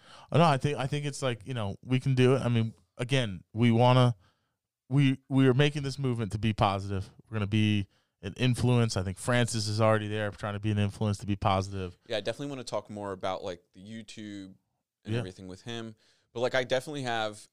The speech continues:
Speaker 2: in, a question for you regarding, like, the amount of Instagram followers you have and, like, what's going on. Like, have, what kind of feedback have you received from, like,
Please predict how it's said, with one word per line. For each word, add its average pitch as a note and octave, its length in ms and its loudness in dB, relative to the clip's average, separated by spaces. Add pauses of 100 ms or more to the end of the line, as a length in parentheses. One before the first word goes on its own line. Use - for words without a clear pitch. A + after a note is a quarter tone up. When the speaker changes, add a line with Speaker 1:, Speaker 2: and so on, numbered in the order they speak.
Speaker 2:
in, G#2 280 -14 (100)
a G#2+ 80 -8
question G#2 640 -8
for - 180 -20
you G#2 260 -12
regarding, G2 400 -8
like, F2+ 160 -14 (320)
the G#2 140 -12
amount G2+ 500 -12
of G2 500 -10 (800)
Instagram G#2+ 340 -12
followers G2 400 -6
you G2 80 -16
have G2 600 -8
and, G2+ 100 -18
like, F#2 120 -20
what's G2+ 140 -16
going G2 240 -14
on. F#2+ 140 -12
Like, F#2+ 140 -14
have, G#2+ 140 -6
what A#2+ 260 -8
kind D#3 180 -8
of C3+ 60 -10
feedback G#2+ 800 -4 (460)
have G#2+ 260 -4
you A2+ 280 -8
received G#2 760 -10
from, F#2 320 -14
like, F2+ 160 -10